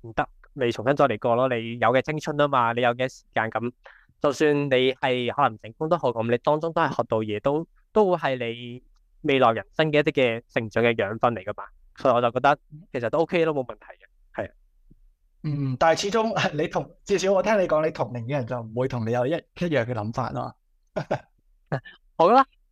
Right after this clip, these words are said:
Speaker 1: 喺香港、澳門嚟講就相對比較少嘅，即係可能我哋嗰個嘅文化上面，大家都希望係，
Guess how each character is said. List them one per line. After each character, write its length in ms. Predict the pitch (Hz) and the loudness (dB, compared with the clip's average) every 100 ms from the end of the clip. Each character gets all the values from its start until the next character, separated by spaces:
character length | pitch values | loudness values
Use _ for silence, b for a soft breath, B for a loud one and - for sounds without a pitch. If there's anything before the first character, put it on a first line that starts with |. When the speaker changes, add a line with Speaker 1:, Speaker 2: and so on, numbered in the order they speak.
| _ | _
Speaker 1:
喺 160 | - 165 | -8 -4
香 180 | 226 233 | 0 0
港、 120 | 202 - | -2 -4
澳 80 | 151 | 0
門 160 | 147 | 2
嚟 100 | 131 | 2
講 140 | 120 123 | 2 0
就 80 | |
相 140 | 123 175 | 2 2
對 120 | 165 | 2
比 120 | - | 2
較 80 | 123 127 | -2 -2
少 300 | 123 - 107 | -4 -6 -6
嘅， 200 | 117 123 | -2 0
即 80 | 190 | 4
係 20 | |
可 60 | 170 | 4
能 100 | 165 | 4
我 80 | 139 | 0
哋 220 | 135 123 _ _ - | -2 -4 _ _ -2
嗰 160 | 208 190 | -2 0
個 100 | 151 | 0
嘅 220 | 139 135 _ _ _ _ _ _ - | -2 -8 _ _ _ _ _ _ -2
文 300 | 120 104 110 | -2 -2 0
化 220 | 147 143 | 2 2
上 200 | 143 127 | 0 -4
面， 240 | 123 190 214 _ _ | -2 -4 -6 _ _
大 120 | - | -4
家 120 | 127 170 | 2 4
都 120 | 208 | 4
希 160 | 214 185 | 4 2
望 260 | 156 135 120 - | -2 -8 -10 -4
係， 340 | 135 113 110 | -2 0 -4